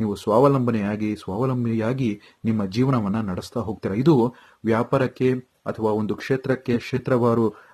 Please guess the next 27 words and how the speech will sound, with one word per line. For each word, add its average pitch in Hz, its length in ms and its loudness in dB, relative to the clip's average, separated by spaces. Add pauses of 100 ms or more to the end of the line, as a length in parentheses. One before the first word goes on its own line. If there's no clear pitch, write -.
ಆ, 104 180 0
ಕೊಡುಗೆಗಳಿಗೆ 110 680 2
ಅಥವಾ 107 240 2
ಅದರ 107 200 0
ಬೆಳವಣಿಗೆಗೆ 117 920 2
ಯಾವ 110 280 0
ರೀತಿ 127 260 -2
ಈ 110 60 -4
ಪಂಚ 113 420 -4
ಅಂಶಗಳು, 107 500 -2
ಅಥವಾ 101 360 -2
ಐದು 123 240 4
ಅಂಶಗಳನ್ನ, 107 460 -2 (480)
ಈ 117 80 0
ಒಂದು 107 420 -2 (220)
ವ್ಯಾಪಾರ 113 460 4
ಮತ್ತು 110 240 -2
ಇತರ 98 200 -4
ಕ್ಷೇತ್ರಕ್ಕೆ - 520 -4
ಇರುವಂತಹ 101 440 -6
ಈ 107 220 -4
ಐದು 110 260 -2
ಸೂತ್ರಗಳನ್ನ 104 600 -4 (440)
ನೀವು 104 200 -2
ಪಾಲಿಸಿದ್ರೆ 110 640 0
ಹೇಗೆ 117 260 0
ಬೆಳಿತೀರಾ, 107 640 -2